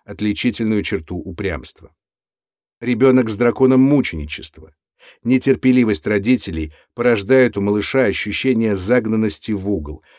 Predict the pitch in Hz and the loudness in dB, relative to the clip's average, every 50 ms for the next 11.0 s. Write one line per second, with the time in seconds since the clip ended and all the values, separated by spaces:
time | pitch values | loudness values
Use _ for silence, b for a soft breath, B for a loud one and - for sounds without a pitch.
0 | b b b _ - 151 151 143 127 123 - - - 151 - 127 120 113 117 127 | b b b _ -12 -6 -2 0 0 0 0 -2 -2 -2 0 0 0 0 2 0
1 | 113 110 95 - 107 101 95 123 131 123 104 - 113 110 101 - - 120 127 135 | 0 0 -4 -4 -6 -2 2 2 2 2 2 -2 -4 -6 -4 -2 0 2 2 2
2 | 131 - - - 85 80 76 - - 80 - - - 82 78 b b b b _ | 2 0 -2 -4 -8 -8 -8 -10 -10 -12 -12 -10 -10 -10 -10 b b b b _
3 | 104 101 - - 113 104 107 110 110 107 110 113 98 - 104 104 101 104 104 104 | -12 -8 -6 -4 -4 -2 -2 0 0 0 0 -2 -2 -4 -4 -2 0 0 0 0
4 | 104 101 117 131 127 - 98 95 95 87 b b b _ 117 107 117 123 120 - | 0 0 0 -2 -2 -2 -2 -2 -2 -2 b b b _ -12 -6 -4 -4 -2 0
5 | - 131 120 120 104 - - 113 110 117 110 101 92 95 127 139 120 95 98 87 | 0 2 2 2 0 -2 -2 0 0 0 0 -2 0 2 2 2 2 0 -2 -4
6 | 85 78 - - - 82 80 b b b - 98 90 - - 123 123 110 117 113 | -6 -6 -8 -8 -10 -10 -10 b b b -16 -14 -10 -2 0 0 0 2 0 -2
7 | 104 - 101 - - 107 104 95 104 104 95 - _ - - 120 113 107 98 92 | -2 -2 -4 -4 -4 -4 -2 0 0 0 -2 -4 _ -8 -4 -2 0 0 0 0
8 | - - 87 90 80 - 98 92 107 104 90 87 78 69 67 67 69 _ _ _ | -2 -6 -8 -8 -8 -8 -8 -6 -6 -6 -6 -8 -10 -10 -12 -16 -20 _ _ _
9 | _ _ _ _ _ _ _ _ _ _ b b b b b b b - 120 131 | _ _ _ _ _ _ _ _ _ _ b b b b b b b -2 0 2
10 | 123 156 170 160 160 151 120 101 95 110 117 110 - 139 143 135 131 123 113 | 4 4 6 6 4 2 0 -2 0 0 0 0 2 2 2 4 4 2 2